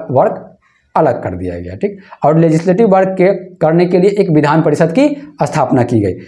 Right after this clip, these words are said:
तो पहली बार भारत में कब की गई, तो किस एक्ट के अंतर्गत की गई थी? ये सब केंद्र की बातें हो रहा है, प्रांत में नहीं, ये सब केंद्र में किया गया था, नहीं।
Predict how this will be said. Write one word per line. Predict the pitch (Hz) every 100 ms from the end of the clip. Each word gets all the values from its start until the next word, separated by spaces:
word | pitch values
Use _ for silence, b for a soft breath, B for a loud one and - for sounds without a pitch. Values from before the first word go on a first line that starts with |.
| B -
तो | 135
पहली | 160 147 196
बार | 196 196
भारत | 170 175
में | 190
कब | 185 185
की | 208
गई, | 208 381 - - _ _ -
तो | 233
किस | 240 214
एक्ट | 247 196
के | -
अंतर्गत | 202 202 196 196
की | 208
गई | 208
थी? | 208 330 - - -
ये | 190
सब | 196 190
केंद्र | - 220 214
की | 220
बातें | 185 185
हो | 170
रहा | 151
है, | 139
प्रांत | 160 170
में | 175
नहीं, | 190
ये | - 165
सब | 175 175
केंद्र | 202 196
में | 175 170
किया | 151
गया | 123 120
था, | 165
नहीं। | 247